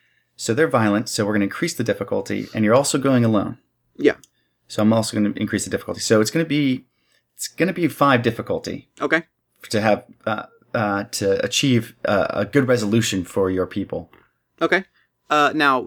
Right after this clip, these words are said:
Speaker 2: dice rolling in P three c-, is consisted of two phases. The first phase is I'm going to assemble my dice pool and roll, and I'm gonna try to get five successes, which isn't gonna be easy. I might not succeed at it, but we'll see where we go.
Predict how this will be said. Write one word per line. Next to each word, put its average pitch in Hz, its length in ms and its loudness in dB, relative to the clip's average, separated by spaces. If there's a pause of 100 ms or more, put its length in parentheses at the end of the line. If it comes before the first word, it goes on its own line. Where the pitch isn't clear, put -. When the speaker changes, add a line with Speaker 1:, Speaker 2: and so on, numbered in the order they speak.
Speaker 2:
dice 208 260 0
rolling 196 340 2
in 160 160 -2
P 175 200 2
three 165 360 2
c-, 170 100 -2
is 147 140 0
consisted 147 440 2
of 117 100 -4
two 208 160 2
phases. 135 540 2 (420)
The 143 100 2
first 220 280 2
phase 180 340 2
is 147 260 0
I'm 147 160 0
going 143 220 2
to 143 120 -4
assemble 170 300 0
my 151 160 2
dice 131 260 2
pool 151 240 2
and 135 220 0
roll, 127 360 2 (680)
and 139 220 2
I'm 139 60 0
gonna 135 180 2
try 165 220 0
to 165 80 4
get 143 280 2
five 135 300 2
successes, - 640 -4
which 135 200 -4
isn't 180 200 2
gonna 202 160 2
be 196 240 0
easy. 160 280 2
I 151 40 4
might 190 200 0
not 196 200 0
succeed 208 400 -2
at 123 220 2
it, 170 140 -2 (380)
but 151 120 2
we'll 151 80 0
see 175 160 2
where 156 140 4
we 131 120 2
go. 113 280 -2